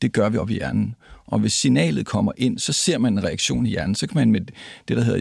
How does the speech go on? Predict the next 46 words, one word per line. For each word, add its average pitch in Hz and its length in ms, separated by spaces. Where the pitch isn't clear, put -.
øh, - 100
hjernestammeaudimetri, 113 760
så - 120
kan 170 80
man 123 80
simpelthen 113 440
måle 107 540
et 139 100
signal 113 340
i - 40
hjernen. 160 520
Og 120 80
hvis 117 200
ikke 175 140
der - 40
er 135 60
noget 127 140
signal, - 400
jamen, 110 120
så - 200
er 123 120
der 135 80
ikke 131 140
nogen 131 160
forbindelse 117 500
mellem 120 320
øret 117 320
og - 180
op - 120
til 123 140
hjernen. 104 420
Man 110 140
kan 120 60
ikke 151 120
høre, 135 320
man 107 120
kan 120 60
ikke 147 100
måle 120 200
helt 147 300
præcist, - 440
hvor - 80
godt - 280
man - 100
kan 95 120
høre, 95 240